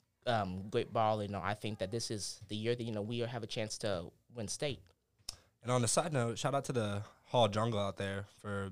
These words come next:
Speaker 2: being very productive and getting the crowd going, even though it was a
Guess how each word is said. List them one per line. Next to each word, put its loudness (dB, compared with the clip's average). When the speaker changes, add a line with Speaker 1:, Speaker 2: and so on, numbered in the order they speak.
Speaker 2:
being 2
very 2
productive -2
and -4
getting -2
the -6
crowd 0
going, -2
even -2
though -2
it -2
was -4
a -4